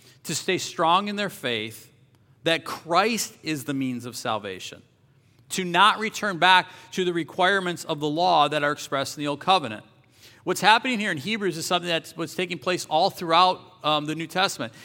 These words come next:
And it's something that we see recorded all throughout the writings of the New Testament. Early on in the first century church, what you had is you had a bunch of people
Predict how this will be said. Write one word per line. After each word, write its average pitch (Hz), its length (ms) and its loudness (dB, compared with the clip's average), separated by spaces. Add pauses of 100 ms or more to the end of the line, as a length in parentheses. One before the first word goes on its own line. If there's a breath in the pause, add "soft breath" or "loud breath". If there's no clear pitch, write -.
(140)
And 180 100 2
it's - 100 -4
something 226 240 0
that 180 60 -6
we 175 80 -4
see 247 400 0
recorded 214 520 2
all 170 220 4
throughout 160 600 0
the 175 80 0
writings 196 460 2
of 131 100 -2
the 135 100 -6
New 131 120 -4
Testament. 110 520 -6 (1000 soft breath)
Early 240 340 4
on 190 340 4
in 165 120 -6
the 160 80 -2
first 190 320 -2
century 180 420 -4
church, 196 380 -4
what 156 140 -12
you 147 100 -6
had 185 240 0
is 160 140 -4
you 156 80 -4
had 156 100 0
a 143 40 -4
bunch 180 280 -2
of 240 80 -8
people 156 400 -4